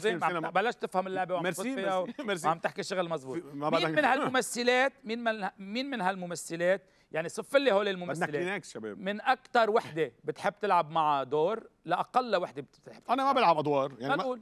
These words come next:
Speaker 2: إيه.
Speaker 1: أوكي، لا، قول أنت
Speaker 2: آه،
Speaker 1: فقط.
Speaker 2: مين، آه، بحب مثل معها
Speaker 1: ستيفاني
Speaker 2: يعني؟
Speaker 1: صليبة، فاليريا أبو شقرة، دانيلا رحمة، رهف عبد الله، من الأو-، من الأكتر.
Speaker 2: على فكرة دانييلا رحمة
Speaker 1: إيه.
Speaker 2: كمان من أول
Speaker 1: طليت.
Speaker 2: طليت على التلفزيون لها، طالعة
Speaker 1: آه.
Speaker 2: معي.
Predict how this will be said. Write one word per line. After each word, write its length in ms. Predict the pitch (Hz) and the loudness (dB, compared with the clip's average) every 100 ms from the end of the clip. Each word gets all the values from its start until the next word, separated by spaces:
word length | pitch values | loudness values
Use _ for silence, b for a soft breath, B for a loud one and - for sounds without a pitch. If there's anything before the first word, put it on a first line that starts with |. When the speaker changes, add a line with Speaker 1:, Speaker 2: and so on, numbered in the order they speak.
| 160 | 0
Speaker 2:
إيه. 260 | 175 147 147 - | 0 0 -6 -10
Speaker 1:
أوكي، 220 | 180 - - | -10 -8 -6
لا، 180 | 233 | 0
قول 220 | 247 254 247 | 0 0 0
أنت 100 | 170 | 0
Speaker 2:
آه، 60 | 160 | 2
Speaker 1:
فقط. 20 | 202 | 0
Speaker 2:
مين، 260 | 226 208 | -2 -2
آه، 180 | 180 160 | 0 -2
بحب 400 | - 196 160 151 | 0 -4 -4 -4
مثل 220 | - 175 | -4 2
معها 80 | 262 | 4
Speaker 1:
ستيفاني 240 | 262 262 | 6 4
Speaker 2:
يعني؟ 120 | 147 185 | 4 2
Speaker 1:
صليبة، 300 | 247 202 185 | 4 4 4
فاليريا 380 | 202 240 262 233 | 4 4 4 2
أبو 100 | 226 | 2
شقرة، 260 | 233 196 | 0 2
دانيلا 340 | 180 202 247 247 | 4 4 4 4
رحمة، 260 | 233 240 | 2 2
رهف 240 | 247 214 180 | 2 2 2
عبد 180 | 180 180 | 2 2
الله، 140 | 170 | 2
من 100 | 180 | 2
الأو-، 240 | 226 262 254 | 0 0 0
من 20 | 240 | -2
الأكتر. 280 | 262 - 285 | -2 2 4
Speaker 2:
على 200 | 277 202 | 4 4
فكرة 280 | 269 254 196 | 2 2 2
دانييلا 420 | 175 185 240 185 | 2 2 2 4
رحمة 320 | 180 147 117 | 2 -2 -8
Speaker 1:
إيه. 420 | 104 156 160 180 _ _ _ _ _ _ _ _ - | -4 -2 -4 -6 _ _ _ _ _ _ _ _ -2
Speaker 2:
كمان 460 | 180 233 240 196 190 | 2 4 4 2 -2
من 220 | 151 175 | -4 0
أول 760 | 208 233 175 165 147 135 123 110 110 - - | 2 2 0 0 0 -4 -6 -10 -16 -12 0
Speaker 1:
طليت. 280 | 170 180 180 | 2 4 4
Speaker 2:
طليت 420 | 180 190 202 147 | 6 6 4 4
على 100 | 147 | 0
التلفزيون 540 | - 160 143 127 175 | 2 0 0 -2 0
لها، 260 | 143 160 185 | 0 0 2
طالعة 240 | 175 175 | 2 4
Speaker 1:
آه. 40 | 156 | 4
Speaker 2:
معي. 240 | 139 101 | 2 -2